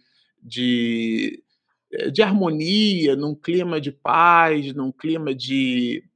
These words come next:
boas vibrações, porque o, o, os instantes nossos no ambiente hospitalar, eles são sempre carregados de muita expectação, sobretudo quando eles se fazem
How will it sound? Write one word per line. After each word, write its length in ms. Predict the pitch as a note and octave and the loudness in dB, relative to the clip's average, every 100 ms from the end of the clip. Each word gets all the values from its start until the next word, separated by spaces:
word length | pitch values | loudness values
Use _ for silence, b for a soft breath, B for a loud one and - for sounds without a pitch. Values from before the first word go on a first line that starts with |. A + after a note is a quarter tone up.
| _ _ | _ _
boas 520 | _ A2+ E3+ F3+ D#3 | _ 4 8 8 8
vibrações, 1300 | C3 C#3 D3+ D3 B2 - D3+ D#3+ E3+ E3+ D#3+ - - B B - _ | 4 0 0 0 -2 -6 -2 -2 -2 -2 -6 -10 -14 B B -20 _
porque 400 | D#3+ - F#3+ G3+ | -4 2 6 8
o, 60 | F#3+ | 6
o, 420 | F3+ - E3+ E3+ | 2 -2 -4 -2
os 180 | F3 F3+ | 0 0
instantes 720 | F#3 F3+ - F#3 G3+ F3+ D3+ | 0 -2 -2 0 0 -2 -4
nossos 580 | D3 D3 F3+ F3 - C3+ | 0 2 2 0 -4 -4
no 160 | C#3 C#3+ | -2 -2
ambiente 460 | D3 C3+ D3 C#3+ | -2 -2 -2 -4
hospitalar, 880 | C#3 - C3+ C#3+ B2+ C3 D#3+ F3+ F3 | -6 -6 -6 0 2 4 4 2 0
eles 360 | - D#3 E3 E3 | -2 -2 -2 -4
são 160 | E3 D#3 | -6 -6
sempre 500 | - G3 G#3+ - F3+ | -2 0 0 2 0
carregados 720 | F3 D#3+ D3+ D3 D#3+ D#3+ D3 | 0 -2 0 4 4 4 -2
de 80 | D3 | -2
muita 500 | D3+ F#3 A3+ G#3+ - | -2 2 4 4 2
expectação, 960 | E3 - E3 D#3+ _ D3 - - G#2+ A2 | -4 -4 -4 -4 _ 0 0 -2 -4 -2
sobretudo 640 | - D#3 E3+ E3 G#3+ G3+ | -4 -2 -2 -2 0 2
quando 420 | G3 F3+ F3 E3 | 0 0 0 2
eles 400 | D#3 E3 E3 D#3 | 2 2 0 -2
se 100 | - | -4
fazem 720 | E3 - D3 D#3 D#3 F3+ F#3 | -4 2 4 4 4 0 0